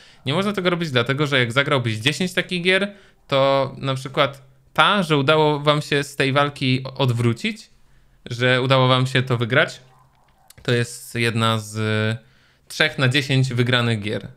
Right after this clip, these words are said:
Z trzech na dziesięć wygranych tych walk. A co robiłeś źle?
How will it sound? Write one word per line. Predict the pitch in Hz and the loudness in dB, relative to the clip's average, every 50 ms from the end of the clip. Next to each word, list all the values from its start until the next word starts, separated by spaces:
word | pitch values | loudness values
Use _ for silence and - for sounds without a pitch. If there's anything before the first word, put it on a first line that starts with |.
| _ _ _ _ _ - - - | _ _ _ _ _ -20 -14 -12
Z | 123 120 - - - | -10 -10 -10 -12 -6
trzech | - 147 131 | -2 0 2
na | 131 123 | 2 2
dziesięć | 127 123 120 123 113 107 | 0 0 0 -2 -2 -2
wygranych | 117 107 110 113 110 107 104 | -2 -2 -2 -2 -2 -4 -6
tych | - 113 104 | -6 -8 -6
walk. | 104 110 98 98 - - - - - - - - - - - - - - - - - - | -6 -6 -6 -8 -10 -18 -20 -20 -20 -20 -20 -20 -20 -20 -20 -20 -20 -20 -20 -20 -14 -10
A | - - 107 107 107 104 104 104 104 101 101 104 110 110 - _ _ _ _ - - - - | -6 -4 -2 -2 -2 0 0 0 0 0 -2 -2 -4 -6 -10 _ _ _ _ -20 -20 -20 -4
co | - - 185 | 0 0 2
robiłeś | 185 170 165 165 165 165 151 | 2 2 2 2 2 2 2
źle? | 135 131 120 113 101 101 | 0 0 0 2 0 0